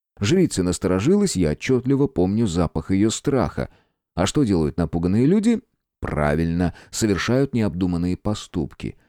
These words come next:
Не начнет ли Лада обрубать все ведущие к ней нити? Что победит,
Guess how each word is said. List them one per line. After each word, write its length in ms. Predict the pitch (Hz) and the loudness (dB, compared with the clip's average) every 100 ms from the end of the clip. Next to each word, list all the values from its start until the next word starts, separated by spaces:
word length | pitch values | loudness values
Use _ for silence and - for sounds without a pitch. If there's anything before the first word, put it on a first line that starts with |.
| _ | _
Не 160 | 107 147 | 0 2
начнет 580 | 147 139 - 160 151 92 | 0 -2 -4 -4 -2 0
ли 140 | 101 | 2
Лада 480 | 98 113 139 110 80 | 4 2 2 0 -2
обрубать 540 | 69 107 104 139 131 | 0 0 0 -2 -4
все 340 | - - 143 135 | -10 -2 0 2
ведущие 540 | 104 107 131 - 139 | 0 0 0 0 -2
к 100 | - | 0
ней 180 | 135 143 | -2 0
нити? 460 | 147 123 - 57 - _ _ _ _ | 0 -2 -2 -8 -10 _ _ _ _
Что 360 | - - - 113 | -12 -6 -2 0
победит, 600 | 113 95 113 95 85 | 0 2 2 0 -4